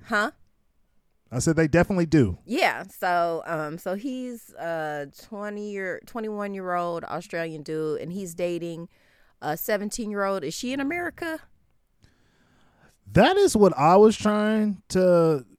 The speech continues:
Speaker 2: uh, I have, like, to be fair, I haven't went too, too much into it, so I'm not sure if she's American or not. What I've under-, what I did find out, though, is that in Australia, the age of consent is sixteen.
Speaker 1: Well, we ain't in
Speaker 2: So,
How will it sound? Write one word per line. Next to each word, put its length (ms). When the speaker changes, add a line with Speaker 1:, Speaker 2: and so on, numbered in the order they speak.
Speaker 2:
uh, 400
I 280
have, 200
like, 320
to 120
be 180
fair, 420
I 120
haven't 300
went 240
too, 180
too 360
much 260
into 300
it, 160
so 100
I'm 160
not 180
sure 200
if 80
she's 160
American 440
or 80
not. 320
What 140
I've 280
under-, 240
what 220
I 140
did 340
find 300
out, 240
though, 360
is 240
that 320
in 100
Australia, 1000
the 180
age 140
of 100
consent 440
is 120
sixteen. 460
Speaker 1:
Well, 120
we 180
ain't 180
in 60
Speaker 2:
So, 60